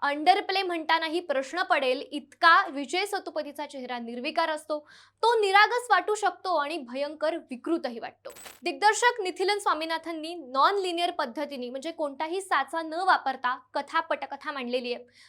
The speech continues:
रेप व्हिक्टिमकडे कोणत्या पद्धतीने समाज बघतो याचा आरसा त्यांनी दाखवून दिलेला आहे. सिनेमाचा एक एक शॉट इतका विचारपूर्वक मांडलेला आहे की सुरुवातीला अंताक्षरीचा एक सीन होतो, त्यातल्या गाण्याचा रेफरन्स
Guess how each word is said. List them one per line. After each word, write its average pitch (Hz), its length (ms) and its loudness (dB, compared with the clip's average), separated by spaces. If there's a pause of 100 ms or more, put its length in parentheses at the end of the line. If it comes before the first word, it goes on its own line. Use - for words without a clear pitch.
(140)
रेप 330 260 2
व्हिक्टिमकडे 349 640 -2
कोणत्या 302 420 -4
पद्धतीने 311 540 -6
समाज 262 420 -8
बघतो 247 500 -4
याचा 240 260 -4
आरसा 247 460 0
त्यांनी 240 220 -8
दाखवून 240 380 -8
दिलेला - 280 -12
आहे. - 160 -20 (180)
सिनेमाचा 381 500 2 (120)
एक 311 220 -2
एक 381 120 -6
शॉट 320 340 2 (120)
इतका 349 340 0
विचारपूर्वक 349 680 -2
मांडलेला 285 400 -2
आहे 262 280 0 (100)
की 359 80 0
सुरुवातीला 349 600 2
अंताक्षरीचा 339 840 2
एक 339 140 -4
सीन 330 320 -8
होतो, 311 580 -2
त्यातल्या 320 300 0
गाण्याचा 311 600 0
रेफरन्स 294 440 -2